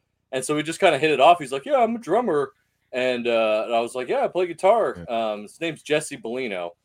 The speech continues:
Speaker 1: And so I met him, yeah, through high school. And that's the first person I really ever, like, jammed with. And so I met up with him,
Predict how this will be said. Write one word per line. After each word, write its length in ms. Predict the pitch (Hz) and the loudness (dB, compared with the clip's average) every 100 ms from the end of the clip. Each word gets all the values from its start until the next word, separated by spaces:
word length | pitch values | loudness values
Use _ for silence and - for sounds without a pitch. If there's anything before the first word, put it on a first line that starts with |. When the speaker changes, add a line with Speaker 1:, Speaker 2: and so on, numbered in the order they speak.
| _ _ _ | _ _ _
Speaker 1:
And 160 | 107 107 | -12 -8
so 100 | - | -2
I 60 | 123 | 0
met 220 | 135 139 | 0 0
him, 160 | 135 127 | -2 -2
yeah, 160 | 135 | -2
through 240 | - 139 151 | -2 -6 0
high 180 | 147 | 0
school. 460 | 139 - 123 113 110 _ _ _ _ - | 0 -4 -4 -4 -4 _ _ _ _ -10
And 120 | 110 | -4
that's 120 | 127 131 | -4 -6
the 60 | |
first 300 | 127 151 135 | -8 -8 -8
person 300 | - 139 127 | -6 -6 -4
I 40 | 117 | -4
really 300 | 110 117 110 | -2 -2 -2
ever, 180 | 110 113 | -2 -4
like, 200 | 98 - | -6 -8
jammed 360 | - 110 127 90 | -8 -6 -6 -8
with. 240 | 82 80 _ _ _ _ _ _ - | -10 -12 _ _ _ _ _ _ -10
And 240 | 104 101 | -8 -8
so 540 | - 127 113 110 104 101 | -4 0 2 2 0 -2
I 100 | 120 | 0
met 200 | 151 135 | 2 0
up 120 | 131 | 0
with 180 | 117 104 | -4 -4
him, 540 | 139 127 123 104 95 | -4 -2 -2 -4 -10